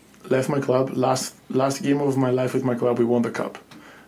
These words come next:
Last game of my life with the national team, we won Worlds. Last game of N C, of N C A Water Bowl, won N C A's. And I've been extremely lucky, but what I, what I'm getting to is that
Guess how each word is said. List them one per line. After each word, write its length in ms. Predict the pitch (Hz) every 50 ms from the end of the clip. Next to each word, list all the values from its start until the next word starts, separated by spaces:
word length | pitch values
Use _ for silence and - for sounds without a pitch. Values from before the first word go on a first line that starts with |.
| - -
Last 260 | 127 127 127 131 -
game 340 | - 131 127 127 120 117 117
of 160 | 131 123 120
my 120 | 127 120
life 320 | 120 123 120 120 120 - 120
with 80 | 120
the 40 | 123
national 360 | 120 123 120 - - 123 123
team, 280 | 123 127 123 123 117 -
we 120 | 120 123
won 340 | 117 117 120 120 113 110 - - _ _ _ _ - _ _ _ - - - - -
Worlds. 400 | - 131 127 123 - - - - - - - - - - -
Last 460 | - 127 127 123 123 135 131 - - 135
game 220 | 135 131 127 127
of 300 | 120 120 117 - - - -
N 140 | - 135 123
C, 300 | 123 - 131 127 120 -
of 420 | 127 123 120 117 113 107 - - - -
N 120 | - - 127
C 140 | - - 123
A 40 |
Water 160 | 120 120 120 117
Bowl, 160 | 120 117 117
won 140 | 120 120 120
N 60 | 120
C 180 | - - 127
A's. 120 | 123 117 - -
And 220 | 131 127 - - - - - - - - -
I've 140 | 127 135 135
been 100 | 160 160
extremely 320 | 156 - - 165 165 156
lucky, 300 | 147 131 127 123 120 135
but 160 | 135 135 123 127
what 120 | 143 151 156 156 151 - -
I, 80 | 104
what 200 | 131 131 131 131
I'm 120 | 127 123 120
getting 280 | 120 131 139 151 139
to 120 | 123 - 127
is 180 | 123 117 -
that 200 | - 139 123 -